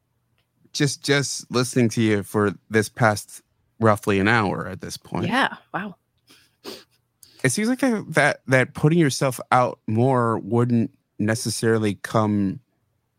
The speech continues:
Speaker 1: natural, that it, that it would take sort of you coaxing yourself to go out, go forth
Speaker 2: Yes.
Speaker 1: a little bit more.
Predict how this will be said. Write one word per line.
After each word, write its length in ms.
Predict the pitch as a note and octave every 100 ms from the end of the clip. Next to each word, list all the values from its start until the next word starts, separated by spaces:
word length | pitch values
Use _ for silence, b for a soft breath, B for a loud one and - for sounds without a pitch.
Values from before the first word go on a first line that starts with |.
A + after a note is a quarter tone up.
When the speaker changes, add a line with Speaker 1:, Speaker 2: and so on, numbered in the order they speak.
| _ _
Speaker 1:
natural, 880 | - A#2 A2 A2 A#2 - D#3 - - _
that 220 | B2+ A2+
it, 120 | A2 -
that 120 | A2
it 60 | A2
would 140 | A2
take 240 | - A2+ -
sort 200 | B2+ A2+
of 200 | G2+ E2 -
you 240 | A#2+ A#2+ A2+
coaxing 500 | - B2+ A#2+ C3 A#2+
yourself 560 | A2 A2 - A#2+ A#2+ -
to 340 | - A2+ G2+ F#2+ b _ _ _
go 360 | - A#2+ A#2+ A#2
out, 300 | F#2 A2 - -
go 220 | - A2+
forth 760 | G#2+ - - B2+ A2+ G#2+ - - _ _ -
Speaker 2:
Yes. 260 | A2+ A2
Speaker 1:
a 40 | A#2
little 180 | A#2
bit 200 | G#2+ A2
more. 480 | G2+ G#2+ D#2+ - -